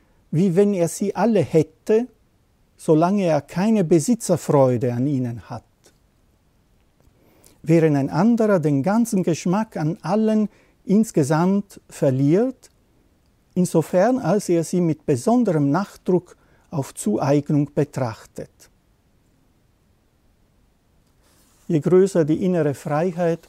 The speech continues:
umso größer die Freude und, ja, der Genuss an den Dingen. Johannes zeigt uns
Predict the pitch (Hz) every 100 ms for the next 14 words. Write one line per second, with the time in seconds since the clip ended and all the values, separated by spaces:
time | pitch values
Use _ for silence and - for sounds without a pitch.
0 | - 151 156 127 143 151 160 143 131 131
1 | - 165 185 156 143 - _ _ _ _
2 | _ - 165 143 - - - _ _ _
3 | _ _ _ _ _ _ _ _ _ -
4 | 175 185 - _ _ _ 151 120 151 165
5 | 214 - - - _ 185 131 123 117 135
6 | 131 135 _ _ _ _ _ _ _ _
7 | _ _ _ _ _ _ _ _ _ _
8 | 156 139 185 180 - 151 139 - 143 135
9 | -